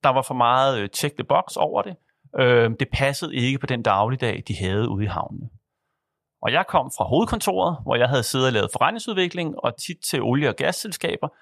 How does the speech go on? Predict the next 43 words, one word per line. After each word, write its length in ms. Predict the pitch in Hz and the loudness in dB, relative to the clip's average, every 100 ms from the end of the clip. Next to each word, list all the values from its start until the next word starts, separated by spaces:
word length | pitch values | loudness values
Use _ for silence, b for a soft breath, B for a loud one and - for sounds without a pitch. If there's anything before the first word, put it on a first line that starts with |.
| b | b
hvor 120 | - - | -4 -2
sikkerhed 460 | 147 143 135 117 110 | 0 0 0 0 2
var 280 | 98 87 - | 2 0 -6
meget 420 | 98 98 139 214 | -6 0 2 2
højt 180 | 190 - | 0 -2
på 60 | 175 | -4
agendaen, 480 | 151 160 180 170 - b b | -4 -2 -4 -6 -10 b b
og 100 | 156 | -2
vi 80 | 156 | 0
markedsførte 920 | 180 156 131 180 226 - 143 131 131 - B B | 0 2 2 2 -2 -4 2 2 0 -4 B B
vores 180 | 123 117 | 0 0
sikkerhedssystem 760 | - 175 185 147 135 - 135 139 | 0 0 0 0 -2 -4 -6 -6
som 180 | 143 | -4
en 140 | 147 147 | -4 -4
af 80 | 147 | -4
de 120 | 143 - | -4 -4
ting, 220 | 170 - | -6 -4
som 140 | 151 | -2
man 120 | 123 113 | -2 -2
fik, 120 | 160 - | -4 -4
når 60 | 135 | -4
man, 300 | 104 101 - | -2 -2 -4
øh, 120 | 110 101 | -6 -4
kontraherede 440 | 113 98 117 151 | -6 -4 -2 -2
med 80 | - | -2
Svitzer, 360 | 214 226 240 214 b b b | -2 -2 -4 -4 b b b
så 100 | 180 160 | -4 -2
fik 120 | 160 | 0
du 180 | 170 143 - _ - | 0 -4 -6 _ -2
høj 100 | 143 | 0
sikkerhed 440 | - 151 143 135 | 0 0 0 0
af 100 | 123 | 0
et 80 | 113 | -2
højt 280 | - - - | -2 -4 -4
niveau. 280 | 98 98 - _ _ _ _ _ _ _ - | -6 -6 -8 _ _ _ _ _ _ _ -4
Og 120 | 156 | -2
så 120 | 220 214 _ _ - | -2 -6 _ _ -2
står 220 | 190 175 | 0 0
man 100 | 175 | 0
pludselig 300 | 180 175 165 | 0 2 2
ude 60 | |
i 80 | 143 | 4
frontlinjen, 520 | 175 226 254 170 120 | 2 2 -2 -2 -4